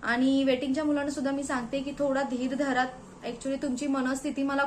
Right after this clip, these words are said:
खूप चांगली पद्धतीने कळते, so थोडा, अजून थोडा तुम्हाला धीर धरावा लागेल,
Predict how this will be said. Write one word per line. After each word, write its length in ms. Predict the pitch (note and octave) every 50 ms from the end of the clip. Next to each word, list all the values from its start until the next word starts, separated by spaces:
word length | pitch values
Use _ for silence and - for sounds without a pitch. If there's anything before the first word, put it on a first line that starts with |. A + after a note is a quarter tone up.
| C#4 -
खूप 240 | D4 D4 D4 - -
चांगली 340 | D#4+ C#4 C4 A#3+ A#3+ B3
पद्धतीने 520 | A#3+ - C4 B3 A3 B3 A#3+ B3+ C4+ B3+ C4
कळते, 640 | - C#4 B3+ A#3 A3+ A3 - - B3+ A3+ A#3+ D4+ D4 - - - - - - - - - - - - - - -
so 60 | D#4 D4+ D#4+ D#4 -
थोडा, 280 | D#4+ D4+ C#4+ D4 D#4+
अजून 360 | D#4+ D4+ C#4 B3+ D#4+ E4 E4
थोडा 200 | E4 E4+ D#4+ D#4
तुम्हाला 340 | D4+ D#4 D#4+ D4 D4 D4 D4+
धीर 240 | C#4+ C4 C#4 C#4 C4+
धरावा 380 | C4 C#4+ C#4 C4+ C4+ C4 C4+ C#4
लागेल, 360 | C#4 B3+ A#3 A3 A3+ B3